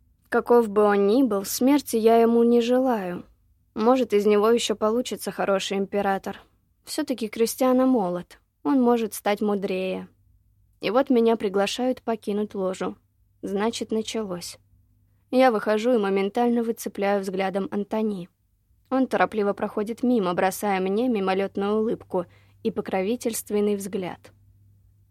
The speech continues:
Сколько лет он готовился к этому? Специально ли взял в жены Кармину, держа в уме ее происхождение?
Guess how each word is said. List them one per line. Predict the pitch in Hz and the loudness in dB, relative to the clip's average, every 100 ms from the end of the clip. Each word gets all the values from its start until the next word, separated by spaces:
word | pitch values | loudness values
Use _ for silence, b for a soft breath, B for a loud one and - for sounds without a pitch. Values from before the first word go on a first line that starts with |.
| - | -14
Сколько | - - 320 302 277 | -14 -4 -4 -4 -2
лет | 269 277 233 | 0 2 0
он | 202 190 | -2 0
готовился | 196 - 202 175 175 - | 0 -2 -4 -4 -8 -10
к | 190 208 | -6 -6
этому? | 180 180 175 175 _ _ _ _ _ _ | -4 -4 -6 -8 _ _ _ _ _ _
Специально | - - 220 - 254 262 233 | -12 -4 -4 0 0 2 2
ли | 208 | 2
взял | 196 208 202 | 2 0 0
в | 190 | -2
жены | 208 208 202 | -2 0 -2
Кармину, | 208 196 196 214 220 196 b b b - | -2 -2 0 0 0 -2 b b b 0
держа | 208 190 196 | 0 2 0
в | 190 | 2
уме | 202 220 220 | 2 2 2
ее | 202 | 0
происхождение? | - 208 190 220 220 202 202 190 190 190 | -2 -6 -4 -6 -4 -2 -2 -2 -8 -12